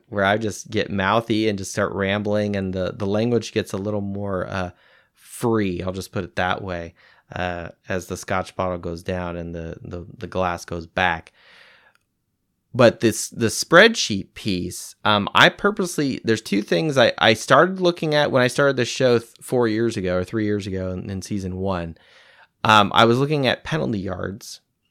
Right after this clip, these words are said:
against Notre Dame and time of possession. And I've dropped following both of those things because they are statistically insignificant compared to what Notre Dame, uh, is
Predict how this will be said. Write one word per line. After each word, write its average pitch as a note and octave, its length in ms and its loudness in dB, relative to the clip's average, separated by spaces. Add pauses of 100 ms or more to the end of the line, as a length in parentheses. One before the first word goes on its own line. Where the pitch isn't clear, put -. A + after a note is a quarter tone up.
(140)
against G#2+ 520 0
Notre G#2+ 260 2
Dame F#2 340 -6 (560)
and B2+ 560 6 (100)
time C3 240 2
of A#2 120 -4
possession. G2+ 640 -2
And G#2+ 180 0
I've G#2 180 4
dropped A#2+ 680 0
following B2+ 520 2
both A#2 240 -2
of A2+ 80 -6
those G2+ 220 -2
things C3+ 320 -2
because G#2+ 460 -2 (200)
they A#2 100 0
are A2 100 6
statistically D#3+ 800 -4 (100)
insignificant A#2+ 1000 -4 (340)
compared A#2 520 0
to A2 140 -6
what G#2+ 200 -2
Notre G#2+ 200 0
Dame, G2+ 400 -4 (460)
uh, G2 280 0 (480)
is G2 200 -4